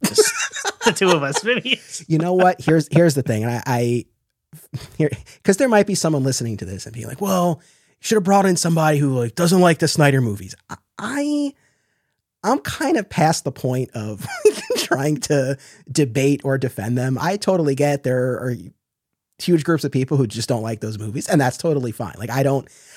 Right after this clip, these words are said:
Speaker 2: I've gotten to the point where, like, I enjoy those movies. I get something out of them. If someone else doesn't, I wish they would, but I don't, I don't need to <laughs> have that debate. So <laughs> I'm, I'm
Speaker 1: Yeah.
Speaker 2: happy to have you here. <laughs>
Speaker 1: Gotcha. I'm happy to be here.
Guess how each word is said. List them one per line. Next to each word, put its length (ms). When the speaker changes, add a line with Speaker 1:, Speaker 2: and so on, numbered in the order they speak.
Speaker 2:
I've 120
gotten 160
to 60
the 80
point 260
where, 180
like, 140
I 100
enjoy 320
those 160
movies. 220
I 120
get 140
something 280
out 160
of 80
them. 140
If 80
someone 260
else 180
doesn't, 440
I 80
wish 220
they 160
would, 400
but 120
I 100
don't, 180
I 120
don't 140
need 180
to 80
<laughs> 320
have 180
that 160
debate. 400
So 220
<laughs> 220
I'm, 200
I'm 160
Speaker 1:
Yeah. 60
Speaker 2:
happy 260
to 80
have 180
you 100
here. 180
<laughs> 80
Speaker 1:
Gotcha. 320
I'm 80
happy 200
to 60
be 100
here. 220